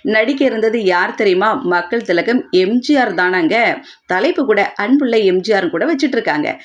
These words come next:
அந்த காலத்திய சினிமா கதாசிரியரும் தயாரிப்பாளருமான அழகன், தமிழ்மணியும் நண்பர்கள். ரெண்டு பேரும் சேர்ந்து டெல்லியில நடந்த சர்வதேச திரைப்பட விழாவுல டச் ஆஃப் லவ் என்ற படத்தை பார்த்திருக்கிறாங்க.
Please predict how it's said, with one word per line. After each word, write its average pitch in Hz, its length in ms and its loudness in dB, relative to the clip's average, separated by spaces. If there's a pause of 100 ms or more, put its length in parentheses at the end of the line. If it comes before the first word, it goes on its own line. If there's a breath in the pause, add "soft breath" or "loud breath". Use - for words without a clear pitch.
(260 loud breath)
அந்த 277 300 0
காலத்திய 180 440 0
சினிமா 190 540 0
கதாசிரியரும் 175 880 0
தயாரிப்பாளருமான 165 920 0 (320 loud breath)
அழகன், 262 600 0 (120)
தமிழ்மணியும் 233 680 2
நண்பர்கள். 165 600 -2 (180 loud breath)
ரெண்டு 214 300 2
பேரும் 202 300 0
சேர்ந்து 180 340 0
டெல்லியில 226 520 0
நடந்த 165 380 0
சர்வதேச 214 520 -2
திரைப்பட 185 460 -2
விழாவுல 156 680 -2
டச் 277 160 -2
ஆஃப் 269 180 -2
லவ் 196 300 0
என்ற 220 200 -4
படத்தை 180 360 -4
பார்த்திருக்கிறாங்க. 147 680 -4